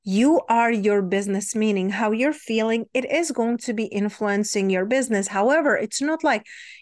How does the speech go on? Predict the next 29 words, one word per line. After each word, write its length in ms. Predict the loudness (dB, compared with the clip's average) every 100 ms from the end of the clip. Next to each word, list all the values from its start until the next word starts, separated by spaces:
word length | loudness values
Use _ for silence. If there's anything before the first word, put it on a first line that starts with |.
| -4
you're 200 | 0 0
having 340 | 0 0 2
your 260 | 2 0 -4
bad 300 | -4 0 0 -2
day 460 | -2 0 2 0 -2 _ _ _ _ _ _ -6
and 120 | -2
the 60 | -2
business 380 | -2 -2 -2 -4
is 100 | -4
going 260 | 0 0 0
to 120 | -2
go 200 | 0 2
bad. 380 | 0 0 -4 -8 -2
Not 240 | 0 2
at 120 | 2
all. 300 | 2 0 -4 -16 -20 -20 -10 0
You 160 | 2
have 360 | 2 0 -2 -2
to 100 | -4
really 580 | -2 0 0 0 0 -2
remember 800 | -2 0 2 2 2 2 2 2
that 280 | 0 -4 -2
you 180 | -6 -2
get 220 | -2 -2
to 120 | -6
take 280 | -4 -2 -2
care 200 | 0 0
of 140 | 0
yourself. 480 | 0 -2 -4 -8 -8